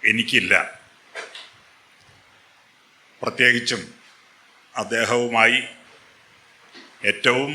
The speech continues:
അടുത്ത് പരിചയം, സൗഹൃദം, സഹപ്രവർത്തനം ഇതെല്ലാം ഉണ്ടായിരുന്ന ധർമ്മൻ ചേട്ടനെ പോലെ, അല്ലെങ്കിൽ ശ്രീമൂല നഗരം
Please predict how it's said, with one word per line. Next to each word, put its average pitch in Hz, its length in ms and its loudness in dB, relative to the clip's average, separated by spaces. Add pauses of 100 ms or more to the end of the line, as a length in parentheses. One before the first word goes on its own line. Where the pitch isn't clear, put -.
(120)
അടുത്ത് 131 260 0 (100)
പരിചയം, 127 540 4 (1400)
സൗഹൃദം, 127 540 0 (1400)
സഹപ്രവർത്തനം 135 960 4 (240)
ഇതെല്ലാം 123 500 4
ഉണ്ടായിരുന്ന 123 560 2 (1900)
ധർമ്മൻ 123 400 2
ചേട്ടനെ 131 440 4
പോലെ, 117 260 4 (1600)
അല്ലെങ്കിൽ 110 340 -2 (540)
ശ്രീമൂല 127 560 0 (420)
നഗരം 120 320 2